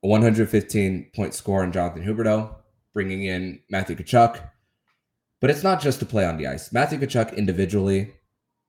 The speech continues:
is a treat. Having a great individual season. There's so many individual seasons that are on the Panthers that you could point to and say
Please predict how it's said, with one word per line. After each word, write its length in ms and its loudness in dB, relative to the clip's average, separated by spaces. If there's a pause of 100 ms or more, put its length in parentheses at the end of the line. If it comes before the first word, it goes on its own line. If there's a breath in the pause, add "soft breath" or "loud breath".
(880)
is 120 -2
a 40 -4
treat. 280 -4 (1300)
Having 240 2
a 40 2
great 220 2
individual 400 0
season. 500 -4 (1200)
There's 140 4
so 220 4
many 320 0
individual 920 -2
seasons 760 -8 (2000)
that 260 0
are 260 -2
on 160 2
the 60 0
Panthers 720 -2 (600)
that 460 0
you 120 0
could 220 0
point 280 -2
to 280 0
and 120 -4
say 400 -6